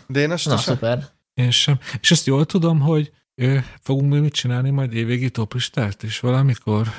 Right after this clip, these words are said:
Speaker 2: Igen, fogunk. Most, hogy így megkérdezted, Dénes, mind-, mindig
Speaker 1: Valamilyen
Speaker 2: szoktunk csinálni,
Speaker 1: spontán
Speaker 2: úgyhogy
Speaker 1: kérdés. <laughs>
Speaker 2: úgyhogy, ö, mo-, most sem fog elmaradni, úgyhogy, ö, természetesen. Ami még nyitott kérdés, hogy mikor,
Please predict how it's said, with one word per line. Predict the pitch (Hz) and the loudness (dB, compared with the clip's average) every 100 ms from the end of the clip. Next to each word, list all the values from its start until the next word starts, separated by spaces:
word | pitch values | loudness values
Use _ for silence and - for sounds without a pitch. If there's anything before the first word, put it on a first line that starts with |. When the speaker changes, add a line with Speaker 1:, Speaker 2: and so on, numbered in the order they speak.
| - | -8
Speaker 2:
Igen, | - 131 113 | 0 2 2
fogunk. | 120 117 113 208 - - | 0 -2 -2 -6 -14 -12
Most, | - 147 | -2 2
hogy | 139 | 4
így | 131 | 4
megkérdezted, | 139 151 143 131 127 | 2 2 2 2 0
Dénes, | 123 120 120 | -2 -2 -2
mind-, | 135 127 | -2 0
mindig | 147 143 | 0 2
Speaker 1:
Valamilyen | 143 143 | 2 2
Speaker 2:
szoktunk | 135 123 165 | 0 0 0
csinálni, | 143 139 | 0 0
Speaker 1:
spontán | 127 | 2
Speaker 2:
úgyhogy | 143 139 | 2 2
Speaker 1:
kérdés. | 123 123 127 - - 160 | 2 2 0 0 -2 -4
<laughs> | - 180 | -6 -6
Speaker 2:
úgyhogy, | 156 156 156 | -2 0 2
ö, | 147 156 156 | 2 0 0
mo-, | 170 175 | 0 2
most | 170 - | 2 2
sem | 143 | 2
fog | 131 135 143 - | 2 0 0 -4
elmaradni, | 127 120 117 120 117 120 | -2 2 2 2 0 -2
úgyhogy, | 120 131 123 | -2 -4 -2
ö, | 123 | -2
természetesen. | 123 117 117 123 139 - 151 | -2 -4 -2 -4 -4 -2 0
Ami | 151 | 2
még | 143 131 | 4 4
nyitott | 139 135 123 | 4 2 0
kérdés, | - 131 127 123 | 0 2 2 2
hogy | 123 | 0
mikor, | 123 113 135 156 | 0 0 2 2